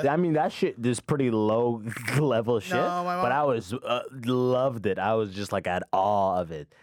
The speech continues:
Speaker 1: I only ever had Kraft Dinner, like,
Speaker 2: Gushers.
Speaker 1: twice in my life.
Speaker 2: Yeah, yeah, yeah. I mean, I just like to see the boxes. I saw
Speaker 1: Ah!
Speaker 2: op-, all I saw was options. I was like, "It's like a grocery store in your house." Ah.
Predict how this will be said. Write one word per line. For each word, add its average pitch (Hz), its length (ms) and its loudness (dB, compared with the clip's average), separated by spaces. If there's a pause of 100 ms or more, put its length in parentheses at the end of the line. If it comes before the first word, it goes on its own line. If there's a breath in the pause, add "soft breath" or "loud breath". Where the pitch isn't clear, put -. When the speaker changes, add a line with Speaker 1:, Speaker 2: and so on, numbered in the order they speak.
Speaker 1:
I 185 80 -2
only 208 180 -2
ever 214 140 -2
had 208 120 -4
Kraft 180 280 -2
Dinner, 180 200 -2
like, 175 140 -2
Speaker 2:
Gushers. - 120 -8
Speaker 1:
twice 165 300 -4
in 165 60 -10
my 156 80 -6
life. 156 340 -8
Speaker 2:
Yeah, 113 320 2
yeah, 110 200 2
yeah. 92 100 0
I 101 60 0
mean, 127 240 2
I 117 100 2
just 143 220 -2
like 107 180 0
to 104 100 -2
see 113 200 0
the 90 120 -2
boxes. 98 560 -2
I 107 120 0
saw 269 100 0
Speaker 1:
Ah! 349 360 2
Speaker 2:
op-, 175 120 -4
all 214 180 2
I 196 60 2
saw 147 220 0
was 120 100 2
options. 147 500 0
I 180 40 2
was 233 100 0
like, 247 180 0
"It's 330 200 -4
like - 160 0
a 359 80 -2
grocery 370 420 0
store 240 300 0
in 262 140 0
your 285 200 2
house." 339 400 -2
Ah. 415 380 -2